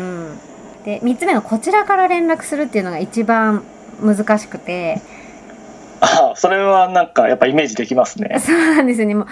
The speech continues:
Speaker 1: 連絡してこないでっていう、かっこ、<laughs> 連絡してこないでっていう意味なんで、
Speaker 2: <laughs>
Speaker 1: それをこう日本人風の優しい言い方で、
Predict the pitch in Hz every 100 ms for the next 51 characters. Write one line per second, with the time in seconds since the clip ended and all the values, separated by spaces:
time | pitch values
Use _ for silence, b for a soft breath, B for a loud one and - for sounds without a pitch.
0 | B 240 302 339 370 359 - 330 392 349
1 | 254 190 196 214 202 175 160 - - -
2 | 202 185 208 202 269 277 370 240 302 294
3 | 320 - 277 277 254 208 214 208 175 180
4 | 180 170 180 214 202 175 - B B B
5 | - - - - - 330 330 370 453 427
6 | 254 240 277 294 269 254 269 254 254 269
7 | 277 269 381 392 247 294 240 - 220 220
8 | 208 220 226 233 349 311 175